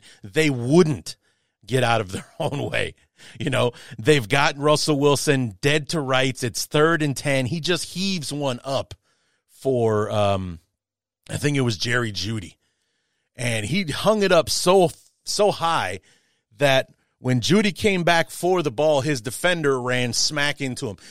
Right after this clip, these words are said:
Didn't look back for the ball, just ran right into him. Easy pass interference penalty. And you know what? I, I actually give more credit to Russell Wilson for what he did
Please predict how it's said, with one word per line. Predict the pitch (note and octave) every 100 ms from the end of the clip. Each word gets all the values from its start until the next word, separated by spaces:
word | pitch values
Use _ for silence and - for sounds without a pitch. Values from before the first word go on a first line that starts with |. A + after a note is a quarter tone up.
| -
Didn't | D#3 F3+ F#3
look | F3 -
back | D#3+ D#3+
for | -
the | C3+
ball, | A2 C3 C3 B2 _ _ -
just | C#3 B2
ran | C3+ C3+ A#2
right | C#3 D#3
into | C#3+ C3 D3
him. | C3 C3 A#2+ _ _ -
Easy | D#3 F#3+ D#3 C3
pass | - D3+ C3+ -
interference | A#2+ A2 C3 B2 A2+
penalty. | - A#2+ A2 A#2+ G#2+ - - -
And | - C#3+
you | D#3+
know | F#3
what? | E3 E3 C#3+
I, | D#3 -
I | D3+ D#3+
actually | D#3 - C#3
give | A#2+ A#2+
more | A2+
credit | A2 B2 A2
to | -
Russell | G#2+ G#2+ G2
Wilson | G#2+ A2 G2+
for | -
what | G2 G#2 -
he | B2+
did | A#2 C#3